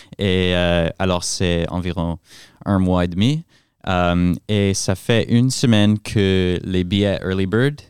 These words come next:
pour, euh, pour adultes et pour familles sont disponibles. Et, euh, aussi que le programme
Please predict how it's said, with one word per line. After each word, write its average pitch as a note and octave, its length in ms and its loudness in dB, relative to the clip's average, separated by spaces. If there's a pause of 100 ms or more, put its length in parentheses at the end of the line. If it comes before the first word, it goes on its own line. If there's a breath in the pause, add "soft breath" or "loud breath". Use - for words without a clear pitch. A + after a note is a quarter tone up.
(120)
pour, F#2+ 300 0
euh, F2 220 0
pour F#2+ 200 -4
adultes G2 500 0
et F#2+ 120 -4
pour F2+ 180 -10
familles F2+ 260 -2
sont F2 220 -4
disponibles. F#2+ 520 -4 (280)
Et, G#2+ 360 4
euh, G2 380 2 (320 soft breath)
aussi A#2 380 -2
que G2+ 680 0
le G2 80 -2
programme A2+ 560 0